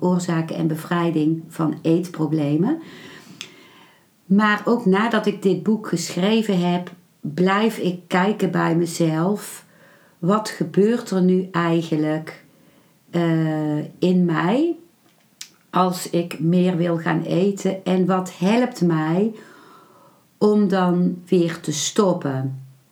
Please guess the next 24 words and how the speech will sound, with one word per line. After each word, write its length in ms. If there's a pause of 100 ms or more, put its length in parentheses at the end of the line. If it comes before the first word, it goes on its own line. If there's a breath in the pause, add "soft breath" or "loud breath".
(920 soft breath)
En 540
niet 200
dat 160
dat 240
altijd 640
lukt, 680 (100)
eh, 260
maar 360
ook 300
wat, 420
wat 220
helpt 300
mij 260
om, 120
als 260
dat 180
niet 240
lukt, 480
om 280
daar 500 (680 soft breath)
compassie 640
voor 280
te 100
hebben. 520